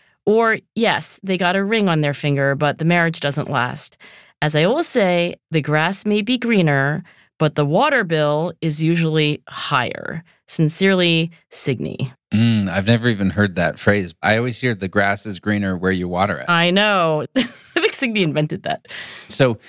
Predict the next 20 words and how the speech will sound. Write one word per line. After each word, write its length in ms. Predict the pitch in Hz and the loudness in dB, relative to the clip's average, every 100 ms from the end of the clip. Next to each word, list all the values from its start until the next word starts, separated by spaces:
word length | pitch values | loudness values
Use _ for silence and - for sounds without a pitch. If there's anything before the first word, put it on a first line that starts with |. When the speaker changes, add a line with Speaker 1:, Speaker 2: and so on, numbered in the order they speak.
| - - | -20 0
Speaker 2:
when 220 | 117 131 | 2 4
I 180 | 117 151 | 2 0
think 180 | 156 151 | 0 -2
of 80 | 110 | -2
ultimatum, 520 | 110 113 104 101 98 | 0 2 2 2 0
I, 160 | 92 - | -2 0
I 100 | 101 | 4
mostly 420 | 110 117 - 113 | 4 4 0 -2
think 240 | 104 104 104 | 0 0 2
of 320 | 90 87 - _ _ _ _ | 0 -2 -12 _ _ _ _
take 220 | - 135 | 2 2
it 80 | 143 | 0
or 120 | 117 | -2
leave 220 | 107 107 104 | 0 0 0
it, 140 | 82 | -2
you're 280 | 101 98 92 | 0 2 0
dead 280 | - 101 92 | 0 0 0
to 100 | 95 | -6
me. 220 | 76 - - _ - _ _ | -8 -10 -20 _ -20 _ _
And 420 | 120 123 113 107 | 0 2 2 -2